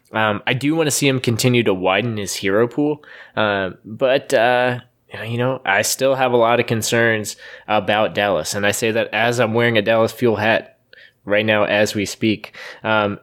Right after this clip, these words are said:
and that includes Mickey. Uh, this week, they're going against Fusion and N Y X L, and both of them are coming off of huge wins, and I think they're gonna take that momentum into their games against the Fuel. And, uh,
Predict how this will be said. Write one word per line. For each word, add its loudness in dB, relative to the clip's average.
and -2
that 0
includes 0
Mickey. -2
Uh, 4
this -2
week, -2
they're 2
going 2
against 0
Fusion 2
and 0
N 0
Y 2
X 0
L, 0
and 0
both 0
of 2
them 2
are 2
coming -2
off 0
of 0
huge 0
wins, 0
and -2
I 4
think 0
they're 0
gonna 2
take -2
that -2
momentum 0
into 0
their 4
games -2
against 0
the 2
Fuel. 0
And, 2
uh, 2